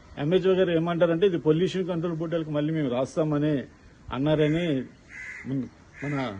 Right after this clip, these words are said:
శానిటరీ ఇన్స్‌పెక్టర్ చెప్పడం జరిగింది. అయితే ఇది, ఈ నాటకం దాదాపుగా ఒక ఐదు సంవత్సరాలు బట్టి జరుగుతుంది. ముందు కమిషనర్ ఏమో వస్తాడు, చూస్తాడు, వాళ్ళ తరపు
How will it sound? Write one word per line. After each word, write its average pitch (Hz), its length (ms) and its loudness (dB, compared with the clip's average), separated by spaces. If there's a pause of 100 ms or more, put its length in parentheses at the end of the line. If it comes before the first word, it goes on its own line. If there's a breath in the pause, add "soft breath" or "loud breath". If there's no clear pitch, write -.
(500)
శానిటరీ 156 460 2
ఇన్స్‌పెక్టర్ 139 500 0
చెప్పడం 147 300 -2
జరిగింది. 151 480 0 (520 soft breath)
అయితే 160 480 4 (300)
ఇది, 160 440 4
ఈ 156 120 2
నాటకం 185 720 0
దాదాపుగా 175 680 2 (1000)
ఒక 143 120 -4
ఐదు 160 300 4
సంవత్సరాలు 185 420 2
బట్టి 185 200 4
జరుగుతుంది. 170 720 4 (1200)
ముందు 180 180 0
కమిషనర్ 180 560 4
ఏమో 185 280 2
వస్తాడు, 175 440 0
చూస్తాడు, 170 360 0
వాళ్ళ 170 240 2
తరపు 151 460 0